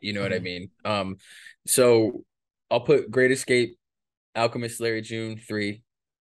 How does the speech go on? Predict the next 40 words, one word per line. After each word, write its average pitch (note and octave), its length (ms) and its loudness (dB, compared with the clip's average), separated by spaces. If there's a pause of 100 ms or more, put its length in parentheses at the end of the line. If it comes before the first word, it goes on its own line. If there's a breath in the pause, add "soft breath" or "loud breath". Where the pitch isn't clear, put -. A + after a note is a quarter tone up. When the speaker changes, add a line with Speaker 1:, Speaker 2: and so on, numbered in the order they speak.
(160)
Speaker 1:
um, F#2 400 -10 (100)
Ways A2 300 0
of A2+ 80 -4
Knowing, A2 480 0 (640 soft breath)
Navy A#2 340 0
Blue, A2+ 320 -2
two, A#2 520 -2 (540)
and G#2 580 -6 (600)
kind E3+ 220 2
of C#3 100 0
in C3 120 2
line A#2+ 420 0
with A2 280 -2 (1300)
another A#2+ 300 0
episode A#2 400 -4
we're A2 100 -4
gonna A2 140 -6
record G#2 440 -4
soon, A2+ 360 -6 (540 soft breath)
Goodbye C3+ 300 2
and A#2+ 120 -2
Good A#2 120 0
Riddance A2 260 -8
by G#2+ 180 -4
Juice A2 280 -8
world, G#2+ 200 -2
kinda A#2 240 -2
knowing A2 260 -2
the A2+ 60 -6
fifth A2 260 -6
anniversary G#2+ 520 -6
was G#2 100 -10
coming G#2 300 -6
up. G2+ 160 -6
I've A2 120 0
been A2 140 -4
playing A2 300 -2
that G2+ 180 -6
a F#2 40 -4
lot, F#2+ 380 -4